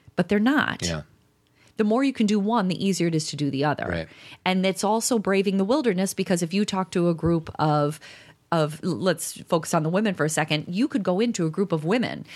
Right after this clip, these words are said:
Speaker 1: and complain about your spouse, and you're gonna get a lot of normalizing.
Speaker 2: Mm-hmm.
Speaker 1: You're gonna get a lot of "my spouse too," and "my husband too," and "that's what men are like," and they're jerks, and they don't understand us.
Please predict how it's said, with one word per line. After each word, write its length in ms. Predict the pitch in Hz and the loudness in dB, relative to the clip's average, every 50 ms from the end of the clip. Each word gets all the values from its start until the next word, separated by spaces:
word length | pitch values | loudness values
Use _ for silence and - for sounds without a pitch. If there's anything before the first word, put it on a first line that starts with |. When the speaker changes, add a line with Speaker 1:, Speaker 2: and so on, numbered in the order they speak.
| - - - | -20 -6 -2
Speaker 1:
and 140 | - 180 170 | -2 0 0
complain 380 | 185 160 - - 233 254 247 | 0 -2 -2 -2 -2 0 0
about 200 | 214 180 165 156 | 0 0 0 0
your 80 | - 156 | 0 -2
spouse, 420 | - - - 240 247 170 - - | -4 -2 -2 0 0 0 -2 -2
and 140 | - 170 180 | -2 0 0
you're 80 | 202 233 | 0 0
gonna 140 | 240 202 175 | 0 0 0
get 120 | 165 147 | 0 0
a 40 | 143 | 0
lot 220 | 151 165 175 185 185 | 0 0 0 0 0
of 60 | 196 | -2
normalizing. 800 | 170 165 165 156 147 123 104 80 80 80 - - 69 78 - - | 0 0 0 -2 -2 -2 -2 -2 -2 -2 -4 -4 -6 -6 -6 -8
Speaker 2:
Mm-hmm. 200 | - 98 95 90 | -8 -8 -4 -2
Speaker 1:
You're 120 | - 185 180 | -2 0 0
gonna 120 | 180 165 | 0 0
get 100 | 160 165 | 0 0
a 40 | 143 | 0
lot 200 | 139 147 92 - | 0 0 -2 -4
of 40 | 120 | -2
"my 200 | 139 170 196 233 | -2 -2 0 0
spouse 360 | 233 - - 190 165 156 - | -2 -2 0 0 0 0 -2
too," 280 | - - 175 175 180 165 | -4 -2 0 0 2 0
and 100 | 143 165 | 0 0
"my 160 | 196 208 214 | 0 0 0
husband 320 | 208 202 180 - 175 160 | 0 0 -2 -2 -4 -4
too," 160 | - 180 165 170 | -2 0 0 0
and 100 | 160 156 | 0 0
"that's 200 | 175 185 - 175 | -2 -2 -2 -2
what 180 | 170 - - | -2 -2 0
men 160 | 160 170 156 | -2 -2 0
are 80 | 151 156 | 0 0
like," 260 | 151 151 170 170 175 | 0 2 0 0 0
and 140 | 165 165 170 | -2 -2 0
they're 120 | 190 202 | 0 0
jerks, 340 | 185 - 165 160 180 175 - | 0 0 0 0 0 -2 -4
and 100 | 151 156 | -2 -2
they 80 | 170 196 | 0 2
don't 80 | 208 | 2
understand 460 | 190 180 160 160 - - 165 165 165 175 | 2 2 0 0 -2 -2 -2 0 0 0
us. 140 | 190 190 | 0 -2